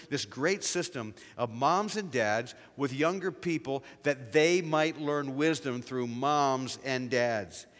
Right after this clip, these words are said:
And so here we have Solomon talking to his son, his children,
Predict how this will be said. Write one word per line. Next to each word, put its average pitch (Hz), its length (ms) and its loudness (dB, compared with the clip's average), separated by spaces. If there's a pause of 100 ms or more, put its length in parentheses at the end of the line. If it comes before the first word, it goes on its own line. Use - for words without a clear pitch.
(140)
And 147 140 -2
so 202 200 6
here 226 200 2
we 196 160 4
have 165 200 6
Solomon 156 460 2 (640)
talking 180 400 6
to 165 140 2
his 147 120 2
son, 156 400 0
his 120 180 -4
children, 147 440 -4